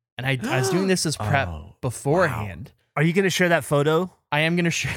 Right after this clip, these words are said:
Speaker 1: this.
Speaker 3: I
Speaker 1: I'm gonna
Speaker 3: didn't
Speaker 1: share the
Speaker 3: wanna
Speaker 1: photo.
Speaker 3: bring it up 'cause I didn't know if you would, if you wanted to share it with the class
Speaker 1: No,
Speaker 3: or not,
Speaker 1: I'm gonna,
Speaker 3: but
Speaker 1: I'm
Speaker 3: it
Speaker 1: gonna
Speaker 3: w-
Speaker 1: share it with the class.
Speaker 3: Okay.
Speaker 1: I, so for context, months ago,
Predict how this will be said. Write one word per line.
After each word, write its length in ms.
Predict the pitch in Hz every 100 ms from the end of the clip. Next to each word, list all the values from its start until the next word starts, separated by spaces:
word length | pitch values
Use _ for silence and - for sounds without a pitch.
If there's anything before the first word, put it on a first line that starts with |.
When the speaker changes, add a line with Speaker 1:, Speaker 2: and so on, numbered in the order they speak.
| -
Speaker 1:
this. 160 | 131 -
Speaker 3:
I 20 |
Speaker 1:
I'm 60 |
gonna 580 | - - - - 139 190
Speaker 3:
didn't 100 | 269
Speaker 1:
share 0 | 285
the 20 |
Speaker 3:
wanna 140 | 277 240
Speaker 1:
photo. 100 | 127
Speaker 3:
bring 200 | 214 208
it 80 | 185
up 220 | 190 151
'cause 180 | 160 175
I 80 |
didn't 160 | 180 175
know 100 | 165
if 100 | 135
you 120 | 151
would, 180 | 147 120
if 160 | 135 135
you 120 | 147
wanted 360 | 127 143 135 -
to 120 | 131
share 220 | - 131
it 60 | 123
with 120 | 117
the 80 | 113
class 320 | 117 107 143
Speaker 1:
No, 60 |
Speaker 3:
or 40 | 123
not, 120 | 95
Speaker 1:
I'm 80 | 123
gonna, 200 | 147 143
Speaker 3:
but 140 | 113
Speaker 1:
I'm 60 | 135
Speaker 3:
it 20 |
Speaker 1:
gonna 60 | 175
Speaker 3:
w- 140 | 202
Speaker 1:
share 140 | - 196
it 40 |
with 80 | 160
the 60 | -
class. 360 | 143 117 - - -
Speaker 3:
Okay. 340 | 139 143 113 90
Speaker 1:
I, 260 | 151 180 160 -
so 340 | - 170 151 - 147 127
for 160 | - 156
context, 580 | 233 240 175 135 - - -
months 440 | 143 175 214 -
ago, 300 | 120 69